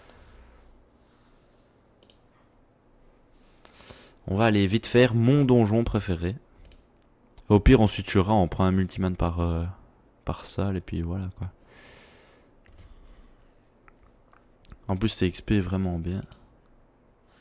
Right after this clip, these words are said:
Ah oui, ça c'est bien maintenant. Il suffit d'appuyer sur Z et vous voyez tous les combats qu'il y a sur la map.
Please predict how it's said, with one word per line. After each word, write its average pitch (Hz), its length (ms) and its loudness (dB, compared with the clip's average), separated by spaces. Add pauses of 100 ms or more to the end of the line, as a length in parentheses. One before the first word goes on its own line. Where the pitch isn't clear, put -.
(1040)
Ah 98 120 0
oui, 95 80 2
ça 135 120 -6
c'est - 140 -8
bien 92 180 -4
maintenant. 104 380 -8 (140)
Il - 60 -20
suffit - 200 -6
d'appuyer 113 300 2
sur 98 180 -4
Z 95 120 -2 (120)
et 110 80 2
vous 95 100 -4
voyez 104 200 0
tous - 160 -14
les 101 100 -4
combats 98 400 -4
qu'il - 160 -10
y - 20 -4
a 101 40 -6
sur 104 500 -8 (1160)
la 98 140 2
map. 92 260 0